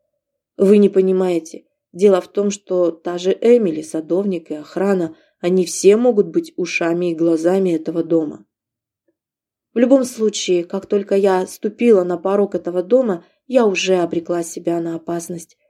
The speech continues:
Разве это не так? К тому же, если мы не узнаем, что происходит по-настоящему в этом доме,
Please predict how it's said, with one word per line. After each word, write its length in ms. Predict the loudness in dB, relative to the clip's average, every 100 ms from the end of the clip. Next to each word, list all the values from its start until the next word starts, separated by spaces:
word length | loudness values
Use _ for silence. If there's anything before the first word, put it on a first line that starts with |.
| _ _
Разве 340 | -2 0 2 0
это 180 | 0
не 140 | -2 -2
так? 380 | -2 -4 -6 _ _ _ _ _ _ _ _ _
К 80 | -4
тому 320 | 0 2 2
же, 140 | 0 0
если 320 | 0 0 2
мы 160 | 2 4
не 160 | 2
узнаем, 560 | 2 0 -2 0 0 -2
что 320 | -6 -2 -2
происходит 640 | -2 -6 -6 -4 -2 -2
по-настоящему 800 | -4 -8 -8 -6 -4 -4 -6 -6
в 80 | -6
этом 300 | -6 -6 2
доме, 360 | 2 2 -2